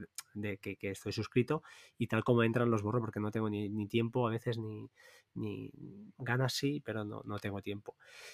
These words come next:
Em, hablando de, de, de sus-, de, de pagar, ¿no? O, eh, tenías también apuntado por aquí si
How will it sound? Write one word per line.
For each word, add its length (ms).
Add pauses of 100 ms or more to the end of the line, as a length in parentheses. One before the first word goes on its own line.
(160)
Em, 360 (580)
hablando 380
de, 200
de, 240
de 180
sus-, 240
de, 400
de 140 (180)
pagar, 380
¿no? 160
O, 420
eh, 640 (320)
tenías 320
también 240
apuntado 340
por 80
aquí 240
si 920